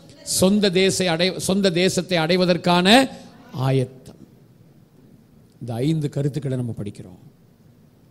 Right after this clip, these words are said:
இதோடு இது முடிவை-, முடிவடைய போகிறதில்ல. கர்த்தருக்கு சித்தமானா ஒரு ரெண்டு வாரங்களுக்கு என்னுடைய தொடர்ச்சியான காரியத்தையும் நம்ம படிக்க கர்த்தர் நமக்கு உதவி செய்வார் ஞாயிற்றுக்கிழமைகள்ல.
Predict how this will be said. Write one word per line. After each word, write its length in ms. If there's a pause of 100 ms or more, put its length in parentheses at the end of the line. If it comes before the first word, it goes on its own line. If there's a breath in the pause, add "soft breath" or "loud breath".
(800)
இதோடு 280
இது 160
முடிவை-, 280
முடிவடைய 500
போகிறதில்ல. 540
கர்த்தருக்கு 340 (100)
சித்தமானா 440 (760 soft breath)
ஒரு 140
ரெண்டு 300
வாரங்களுக்கு 840 (840)
என்னுடைய 280
தொடர்ச்சியான 640
காரியத்தையும் 840 (200)
நம்ம 180
படிக்க 320
கர்த்தர் 260
நமக்கு 200
உதவி 180
செய்வார் 440 (320)
ஞாயிற்றுக்கிழமைகள்ல. 800